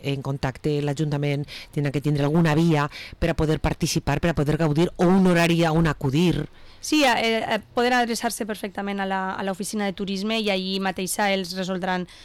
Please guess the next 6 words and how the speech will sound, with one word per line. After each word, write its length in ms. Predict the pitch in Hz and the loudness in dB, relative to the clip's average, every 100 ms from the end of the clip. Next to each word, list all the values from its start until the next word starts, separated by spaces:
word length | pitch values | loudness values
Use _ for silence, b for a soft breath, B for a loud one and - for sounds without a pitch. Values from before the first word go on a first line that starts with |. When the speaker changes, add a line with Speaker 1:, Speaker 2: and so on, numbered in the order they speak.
| B - | B -4
Speaker 2:
qualsevol, 760 | 220 190 - 180 185 180 185 - | -2 0 -2 0 0 0 -4 -6
qualsevol 480 | - 196 - 196 180 | -4 -2 -2 -2 -2
dubte. 400 | 175 165 - 175 _ - - - B B B B B _ _ | -6 -8 -10 -12 _ -20 -20 -18 B B B B B _ _
Speaker 1:
I 280 | - 202 208 | -2 0 0
durarà, 560 | - 170 165 156 175 220 _ _ - - | -2 0 2 2 2 0 _ _ -20 -8
eh, 420 | - 170 147 143 | -2 0 2 0